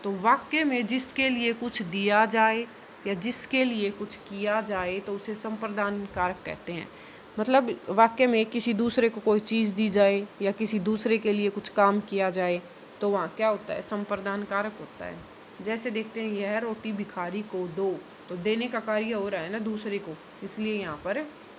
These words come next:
क्या है? संप्रदान कारक, भिखारी को। सचिन ने भारत के लिए पारी खेली, तो भारत के लिए खेली ना, तो भारत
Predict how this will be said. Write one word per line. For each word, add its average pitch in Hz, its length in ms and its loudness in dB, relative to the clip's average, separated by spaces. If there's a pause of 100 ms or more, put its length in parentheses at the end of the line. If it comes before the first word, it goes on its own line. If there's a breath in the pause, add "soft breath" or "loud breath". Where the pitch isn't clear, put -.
क्या 190 160 -2
है? 196 180 -4
संप्रदान 185 720 -6
कारक, 185 520 -6 (180)
भिखारी 170 540 -8
को। 185 360 -6 (560 loud breath)
सचिन 262 400 2
ने 220 160 2
भारत 196 500 0
के 202 140 0
लिए 185 220 -2
पारी 185 360 -2
खेली, 170 300 -8
तो 170 120 -4
भारत 160 420 0
के 226 140 -2
लिए 226 160 0
खेली 226 320 -2
ना, 185 160 -4
तो 180 160 -6
भारत 165 480 -2